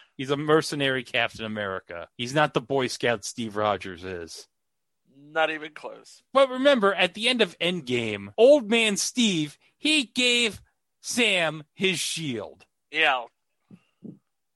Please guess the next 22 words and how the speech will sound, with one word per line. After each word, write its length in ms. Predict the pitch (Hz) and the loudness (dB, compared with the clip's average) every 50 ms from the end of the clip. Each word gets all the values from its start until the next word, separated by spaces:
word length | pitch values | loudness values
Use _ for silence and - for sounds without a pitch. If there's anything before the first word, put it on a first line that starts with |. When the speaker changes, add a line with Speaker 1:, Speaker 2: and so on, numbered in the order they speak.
| _ _ - | _ _ -4
Speaker 1:
So 180 | - - 233 | 0 2 2
we 200 | 233 269 277 269 | 4 4 2 0
presumed 600 | 202 - 247 226 160 165 202 262 262 247 220 196 | 0 0 0 -2 0 2 2 2 2 2 0 0
at 260 | 208 196 190 202 - | 0 0 0 -2 -2
the 200 | - 196 180 180 | -4 -4 -2 0
end 160 | 175 165 160 143 | 0 0 -2 -4
he 140 | 170 170 | -6 -6
was 200 | 165 151 139 127 | -4 -4 -4 -4
going 280 | 120 156 151 156 151 139 | -2 -2 0 0 -2 -4
to 80 | 135 127 | -8 -10
be 140 | 120 127 | -10 -12
Captain 460 | 120 - - 123 123 117 - - 120 110 | -12 -8 -4 -2 -2 -2 -4 -6 -10 -8
America, 640 | 110 110 107 104 98 90 101 - 85 80 78 71 - _ _ _ _ - | -6 -6 -6 -6 -8 -10 -12 -16 -16 -14 -14 -16 -16 _ _ _ _ 2
like 240 | 190 185 170 147 | 2 2 4 2
in 80 | 165 165 | 0 0
the 100 | 160 156 | 0 0
comics, 440 | - - 160 135 120 110 113 - - - | 0 0 2 2 2 2 0 -4 -4 0
but 140 | 185 175 | 0 2
he's 240 | 165 165 151 127 107 | 2 2 -2 -2 -2
not. 560 | 110 120 117 110 82 71 73 - - - - - _ _ _ _ _ _ - | -2 0 0 0 0 -2 -8 -16 -20 -20 -20 -20 _ _ _ _ _ _ 0
Speaker 2:
But, 240 | 208 220 220 - 214 | 0 0 2 2 2
um, 220 | 240 254 254 262 | 0 0 0 -2